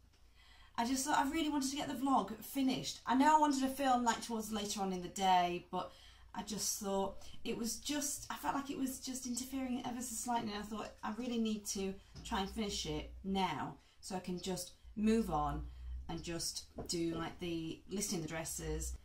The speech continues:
I didn't know what time my fiance was coming home for sure, and, uh, he ended up coming home earlier than expected anyway, so I didn't get to eat on my own, which isn't that bad because we went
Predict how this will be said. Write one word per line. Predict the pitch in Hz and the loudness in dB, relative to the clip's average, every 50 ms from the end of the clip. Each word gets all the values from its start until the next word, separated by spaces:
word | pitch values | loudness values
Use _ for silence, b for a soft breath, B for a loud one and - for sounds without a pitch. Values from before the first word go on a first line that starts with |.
| b b - | b b -6
I | |
didn't | 220 262 254 - | -4 -2 -2 -2
know | 202 202 | -2 -2
what | 190 180 - | -2 -4 -4
time | - 185 185 180 175 | -6 -4 -4 -4 -4
my | 175 | -4
fiance | 175 - 180 170 165 - 165 | -6 -6 -6 -6 -6 -6 -6
was | 143 151 156 | -8 -8 -8
coming | - - 175 151 151 | -8 -8 -6 -4 -4
home | 143 147 180 170 165 156 143 - - - - - - - | -4 -4 -4 -4 -4 -4 -6 -8 -10 -14 -18 -20 -20 -12
for | - | -6
sure, | 147 - - 185 170 151 143 139 - - b b b b b b b b - | -4 -4 -2 -2 -2 -2 -4 -4 -6 -8 b b b b b b b b -6
and, | 170 170 170 170 175 175 170 185 | -4 -4 -4 -4 -6 -6 -6 -6
uh, | 180 175 | -4 -4
he | - 185 208 | -2 -2 -2
ended | 208 208 202 | -2 -4 -6
up | - | -8
coming | - - 202 175 165 | -8 -6 -4 -2 -2
home | 165 170 180 165 160 160 156 - - 170 | -2 -2 -4 -4 -4 -4 -6 -6 -6 -4
earlier | 180 180 180 | -4 -4 -4
than | 165 165 156 | -4 -6 -6
expected | 156 - - - 160 - - - - 180 | -6 -6 -6 -8 -8 -8 -8 -6 -4 -4
anyway, | 185 190 160 151 147 156 | -4 -2 -2 -4 -4 -4
so | - 196 | -4 -4
I | |
didn't | 196 214 247 262 - | -4 -2 -2 -2 -2
get | - - - - | -2 -6 -6 -6
to | 165 160 151 | -6 -6 -6
eat | 143 135 - | -6 -6 -8
on | - 160 | -8 -8
my | 151 147 143 139 143 | -6 -6 -4 -4 -4
own, | 139 - 156 151 - b b b b b b b b b | -4 -6 -8 -10 -14 b b b b b b b b b
which | - 208 - - - 440 | -8 -8 -4 -2 -2 -2
isn't | 415 381 262 - - - - - - - - - - - - - - | 0 0 0 0 -2 -6 -12 -20 -20 -20 -20 -20 -20 -20 -18 -12 -6
that | - - - - | -2 -2 0 2
bad | - 165 214 220 - | 2 2 2 2 0
because | 339 - - 311 | -4 -6 -4 -4
we | 285 285 | -2 -2
went | 285 277 | -2 -2